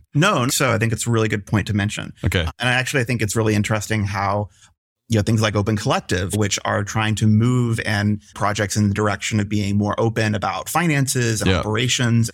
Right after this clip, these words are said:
Speaker 1: and logistics and all that kind of thing. I think there's a lot of promise there in seeing, being able to represent. I think it's built currently for the financial tracking.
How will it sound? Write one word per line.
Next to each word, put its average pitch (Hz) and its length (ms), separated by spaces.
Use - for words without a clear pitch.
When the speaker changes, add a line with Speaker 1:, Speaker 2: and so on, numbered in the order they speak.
Speaker 1:
and 107 180
logistics 107 580
and 76 80
all 101 60
that - 160
kind 113 120
of 92 80
thing. 104 160
I 104 40
think 107 180
there's 107 280
a 120 40
lot 139 120
of 131 40
promise 104 360
there 101 200
in 104 120
seeing, 107 520
being 107 180
able 107 180
to 110 40
represent. 104 680
I 107 60
think 107 160
it's 95 160
built 123 300
currently 110 300
for 113 100
the 101 140
financial 104 640
tracking. 90 500